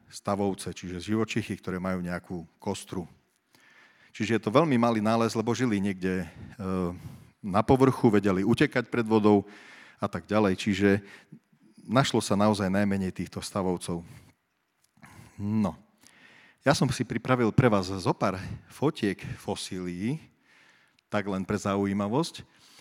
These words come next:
Tu na, vidíme strom, ktorý si, ktorý, kebyže som veril evolučnej teórii, hlavne z geologického hľadiska, že každá vrstva sedimentu sa vytvára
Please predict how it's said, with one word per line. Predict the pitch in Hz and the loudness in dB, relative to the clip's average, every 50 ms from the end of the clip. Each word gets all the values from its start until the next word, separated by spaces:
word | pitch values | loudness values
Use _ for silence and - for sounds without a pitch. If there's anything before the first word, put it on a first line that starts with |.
| - - _ _ - 117 | -20 -20 _ _ -20 -6
Tu | - 175 | -2 0
na, | 190 180 160 147 131 | 2 4 4 4 4
vidíme | 92 113 123 135 139 143 131 120 113 110 104 110 110 110 | 2 0 2 4 4 4 4 6 4 4 4 2 -2 -6
strom, | - - - - - 107 117 135 175 208 202 180 131 - - - - _ _ | -8 -8 -4 0 2 4 4 4 4 2 0 -2 -6 -12 -14 -20 -20 _ _
ktorý | - - - 131 123 | -14 -4 -2 0 0
si, | 110 - - - 104 98 95 98 107 107 - | 0 -4 -6 -6 -6 -6 -4 -4 -6 -8 -10
ktorý, | - 120 - - - - 165 156 147 - | -12 -16 -18 -6 2 4 4 4 4 2
kebyže | - 117 113 113 104 107 | 0 0 0 0 -2 -2
som | - - 92 90 | -2 -2 -2 2
veril | 110 147 180 127 98 92 87 92 - - _ _ _ _ _ _ _ | 2 4 4 4 2 2 0 -4 -10 -18 _ _ _ _ _ _ _
evolučnej | 101 98 107 113 127 123 - 110 101 87 | -8 -4 -2 -2 -2 -2 -2 -2 -2 -2
teórii, | - 104 101 101 104 101 95 90 | 0 0 0 2 2 0 -2 -2
hlavne | 95 104 101 101 90 | -4 -4 -6 -6 -4
z | 92 | -2
geologického | 101 104 104 104 101 104 113 - - - 101 | 0 2 4 4 4 2 0 -2 0 0 0
hľadiska, | 98 98 98 104 104 - - 90 | 2 2 2 0 0 -2 -4 -6
že | 95 - | -6 -4
každá | - 107 104 104 107 98 | -2 -2 -2 0 0 2
vrstva | 101 107 - - - 98 - | 2 2 0 0 -2 -4 -2
sedimentu | - 104 98 101 101 101 104 101 - | -2 -2 0 2 2 2 0 -2 -6
sa | 95 - 104 101 | -8 -6 -6 -6
vytvára | 98 95 - 104 101 98 95 92 - | -6 -4 0 0 2 2 2 0 -2